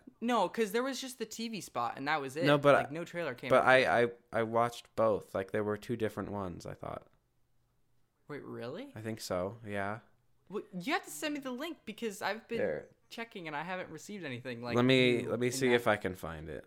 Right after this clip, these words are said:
Speaker 2: Um,
Speaker 1: <laughs> 'Cause, I mean, the, I mean, maybe they,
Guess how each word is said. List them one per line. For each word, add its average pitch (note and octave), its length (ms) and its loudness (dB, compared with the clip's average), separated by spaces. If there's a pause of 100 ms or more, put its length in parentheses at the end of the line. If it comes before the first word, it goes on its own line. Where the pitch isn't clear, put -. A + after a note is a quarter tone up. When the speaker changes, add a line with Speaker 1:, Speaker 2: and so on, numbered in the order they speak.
(100)
Speaker 2:
Um, G2+ 440 -2 (180)
Speaker 1:
<laughs> - 1200 -16
'Cause, A#3 160 -4
I A3+ 100 2
mean, A3+ 200 0
the, F#3 200 -2 (180)
I G3 80 2
mean, G#3+ 240 -2 (220)
maybe A3+ 320 0
they, G3 600 2